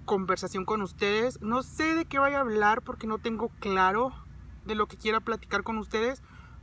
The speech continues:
pero sí tenía claro que quería sentarme y platicar frente a la cámara. Y pues vamos a ver qué sale. Y bienvenidos a un nuevo video. El día de hoy, no sé, sentía ganas de platicar con alguien y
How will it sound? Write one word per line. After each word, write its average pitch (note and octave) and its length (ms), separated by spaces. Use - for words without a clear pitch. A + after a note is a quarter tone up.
pero G#3+ 180
sí G#3+ 120
tenía A#3 260
claro A3+ 300
que A3 120
quería G3 240
sentarme A3 600
y - 20
platicar G3 520
frente A3 380
a G3 40
la F3+ 120
cámara. A3+ 520
Y G#3+ 100
pues G#3 160
vamos G#3 220
a A3+ 60
ver F#3+ 160
qué A3+ 120
sale. A3+ 380
Y C4+ 360
bienvenidos G3+ 640
a A3+ 40
un G#3+ 100
nuevo A#3 280
video. G3 360
El A3+ 180
día C4 180
de D#4+ 80
hoy, E4 300
no D#4 100
sé, C4 300
sentía A#3 340
ganas C4 320
de C#4 80
platicar G3+ 720
con B3 220
alguien A#3+ 480
y G#3 440